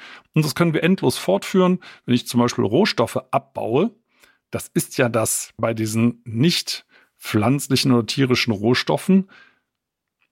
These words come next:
da sind das dann eben Minerale, also das kann, ne, Kohle, Erdöl, äh, aber auch, also Minerale wie, wie jetzt, also Kohle und Erdöl sind natürlich keine Mineralien, aber, äh, Minerale wie Aluminium oder,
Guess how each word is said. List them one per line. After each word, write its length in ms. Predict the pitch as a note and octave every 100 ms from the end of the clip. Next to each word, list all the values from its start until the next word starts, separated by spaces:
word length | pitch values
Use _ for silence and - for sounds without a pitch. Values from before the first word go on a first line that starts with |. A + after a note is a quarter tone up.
| _ -
da 120 | B2+
sind 220 | B2+ B2+
das 80 | A2+
dann 160 | B2
eben 160 | A#2 G#2
Minerale, 680 | G#2+ C3+ D3 D#3+ E3 E3 D#3+
also 160 | G#2 -
das 180 | -
kann, 180 | - G#2+
ne, 200 | C3 D#3 -
Kohle, 440 | - B2 B2+ B2 -
Erdöl, 760 | B2 A#2+ - B2 B2 A#2+ A#2+ B2 A#2 A2+ G#2+ -
äh, 140 | -
aber 240 | A2+ A2 -
auch, 200 | - -
also 120 | G2 F#2+
Minerale 500 | G2 F#2 A2+ A2 G2
wie, 240 | G2 G2
wie 140 | F#2
jetzt, 360 | G2 B2+ - C3+
also 140 | B2 B2+
Kohle 320 | - G#2+ G#2
und 100 | -
Erdöl 260 | A2+ G#2 G2+
sind 160 | G#2
natürlich 340 | G2+ - G2+ -
keine 140 | G2
Mineralien, 480 | G2 G#2 A2+ A#2+ G#2
aber, 220 | A2+ A#2 - - - -
äh, 160 | - A#2
Minerale 400 | B2 A#2+ A#2+ B2+
wie 80 | A#2
Aluminium 840 | B2 C#3 C#3 C3 B2+ B2 A#2+ B2
oder, 380 | A#2+ A#2+ A#2 A2+